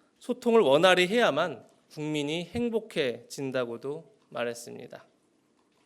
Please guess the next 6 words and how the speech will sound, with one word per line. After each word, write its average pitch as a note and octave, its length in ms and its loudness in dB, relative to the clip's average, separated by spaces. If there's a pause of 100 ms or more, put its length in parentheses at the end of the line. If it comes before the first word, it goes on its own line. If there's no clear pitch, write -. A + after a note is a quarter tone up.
(1400)
이날 E3+ 220 0
전국 F3 320 -6
시장, G#3+ 420 2
군수, F3+ 340 -2
구청장 F3 680 0
협의회장인 F3 920 -2